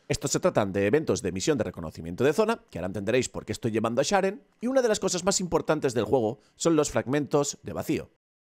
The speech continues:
Y obviamente los reactores de fusión, que es donde abriremos los amorfos que no podemos abrir en los jefes de mundo. Antes de nada,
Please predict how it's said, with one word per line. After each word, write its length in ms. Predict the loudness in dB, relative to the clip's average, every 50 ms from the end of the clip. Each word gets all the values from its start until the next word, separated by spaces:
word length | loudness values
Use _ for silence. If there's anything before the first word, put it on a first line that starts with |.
| _
Y 100 | 0 2
obviamente 580 | 2 4 4 2 2 0 -2 0 0 0 0 0 0
los 200 | -2 -2 -2 -2
reactores 480 | -2 -4 -4 0 0 2 2 2 2
de 80 | 0 -2
fusión, 380 | -2 -2 0 0 0 0 -2 -8 _ _ _
que 160 | 2 2 2
es 100 | 2 2
donde 220 | 0 2 4 4
abriremos 580 | 2 2 2 2 2 2 2 2 0 -2 -4 -6 -4
los 200 | -4 -4 -2 -2
amorfos 480 | 0 2 2 2 2 2 0 0 0
que 120 | 0 0 0
no 100 | 2 2
podemos 320 | 2 0 0 0 0 0
abrir 340 | 0 2 2 0 -2 -4 -6 -6
en 120 | -4 -4
los 140 | -4 -4 -2
jefes 300 | 0 0 0 2 0 -2
de 80 | -2
mundo. 280 | -4 -6 -10 -14 -14 -16 _ _ _ _ _ _
Antes 320 | -4 -4 0 0 2 2
de 80 | 4 4
nada, 260 | 4 4 4 4 2